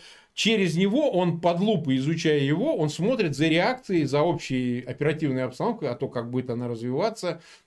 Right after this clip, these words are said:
как будет отводиться, м, проблема его с Тайванем, потому что у Китая цель именно Тайвань, и он, э, как бы репетируется, видит это репетицией перед тем, как самому совершить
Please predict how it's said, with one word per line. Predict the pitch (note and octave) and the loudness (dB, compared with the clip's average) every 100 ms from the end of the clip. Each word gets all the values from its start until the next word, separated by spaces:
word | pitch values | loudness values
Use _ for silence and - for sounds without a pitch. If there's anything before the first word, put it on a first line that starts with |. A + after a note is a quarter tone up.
| - | 0
как | F3+ D3+ | 0 2
будет | D#3 D#3 D3 | 2 2 2
отводиться, | C#3 C#3+ D3+ D3+ D3 - C3 B2+ B2 B2 A#2+ | -2 0 2 2 0 0 0 2 2 -2 -4
м, | C3 B2+ A2+ | -8 -12 -6
проблема | C#3 D3+ E3+ E3 C3 B2 | 0 2 2 0 0 -4
его | A#2+ C3+ E3 E3 A#2 | -2 0 2 2 2
с | G#2+ | -2
Тайванем, | - C#3+ D3+ A3+ B3 A#2+ | 0 2 2 2 0 -4
потому | - A2 A2 | -8 -12 -10
что | A#2 | -10
у | A2+ | -8
Китая | C#3 C3 A#2 | -4 -2 -4
цель | A2+ B2 A2 | -4 -6 -6
именно | A2 G#2+ | -8 -12
Тайвань, | G2+ G#2 A#2 F3+ A#3+ - - - - | -10 -8 -4 -4 -6 -12 -20 -20 -8
и | A#2+ C3+ | 0 4
он, | E3 A3 A3+ | 4 2 0
э, | E3+ D3+ D3 D3 C#3+ | 2 2 2 2 2
как | - | 2
бы | D3 | 2
репетируется, | F3 G#3 B3 B3 G#3+ D3 C#3+ A#2 | 2 2 0 0 2 2 -2 -8
видит | G#2 A2 F3 G#2+ F#3+ F#3 | -8 -10 -10 -4 -2 -2
это | D#3+ C#3+ | -6 -2
репетицией | D3 D3 E3+ E3+ D3+ - G2+ | -2 -2 -4 -4 -4 -6 -10
перед | - C3+ D3+ D3 A#2+ A#2+ - | -8 -4 -2 -4 -6 -12 -6
тем, | E3+ E3 | -6 -4
как | B2+ - | -8 -8
самому | B2+ C3 C#3+ F#3 | -6 -4 -4 -6
совершить | - A#2+ A#2 E3 E3+ | -6 -8 -8 -12 -14